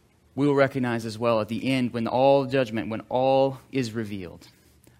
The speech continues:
no one is going to look at the judgment of God, at the, what he is accused and what he has done, and say,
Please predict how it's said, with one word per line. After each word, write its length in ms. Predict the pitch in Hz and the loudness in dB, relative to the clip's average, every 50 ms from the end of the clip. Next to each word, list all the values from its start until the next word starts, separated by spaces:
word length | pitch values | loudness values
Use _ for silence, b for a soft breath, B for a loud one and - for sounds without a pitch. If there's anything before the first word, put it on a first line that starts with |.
| b - | b -2
no 160 | 120 135 147 | 2 4 4
one 120 | 165 165 156 | 6 6 4
is 120 | 147 127 | 4 2
going 220 | 139 135 127 123 117 | 0 -2 -2 -2 -4
to 120 | - 120 | -4 -4
look 280 | 113 120 127 123 - - | -2 -2 -2 -2 -2 -4
at 200 | - 117 113 - | -6 -6 -6 -6
the 100 | - 113 | -8 -8
judgment 600 | 104 95 98 117 123 131 131 120 135 135 127 - | -8 -6 -2 0 0 0 0 0 -2 -4 -4 -4
of 160 | - 113 98 95 | -8 -8 -8 -6
God, 320 | 107 92 87 90 90 - | -6 -4 -4 -4 -6 -8
at 120 | 73 - | -10 -12
the, 80 | - 107 | -12 -12
what 260 | 101 104 127 - - | -4 0 0 0 0
he 240 | 113 117 135 131 120 | 0 -4 -4 -2 -2
is 100 | 110 107 | -4 -6
accused 640 | 107 104 - - 143 139 135 131 131 131 127 123 - | -10 -12 -10 -4 -2 -2 0 0 0 -2 -4 -4 -6
and 220 | - 117 107 101 101 | -8 -8 -6 -4 -2
what 160 | 127 131 117 | 0 0 0
he 200 | - - 139 123 | -2 -2 -4 -2
has 220 | 120 123 117 107 | -2 -4 -4 -6
done, 440 | 107 104 123 113 110 113 110 107 104 | -6 -6 -4 -2 -2 -2 -2 -2 -4
and 200 | - 101 104 104 | -6 -8 -8 -10
say, 460 | - - 110 104 101 98 98 98 95 | -8 -6 -6 -4 -4 -4 -6 -8 -10